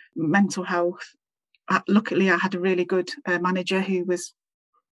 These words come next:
you know, I would talk to her about the project because as a researcher, you also, you also have to, you, you have to care about, obviously care about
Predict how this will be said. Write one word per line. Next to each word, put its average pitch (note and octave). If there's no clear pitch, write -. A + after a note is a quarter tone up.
you G3
know, D#3
I E3+
would F3+
talk -
to G3+
her F#3+
about F3
the G3+
project G3+
because F#3+
as G3
a F#3+
researcher, F#3+
you F3+
also, F#3
you G3+
also F#3+
have G3
to, F3+
you, G3+
you A#3+
have A#3
to B3+
care C4+
about, A3+
obviously G3
care A#3
about F#3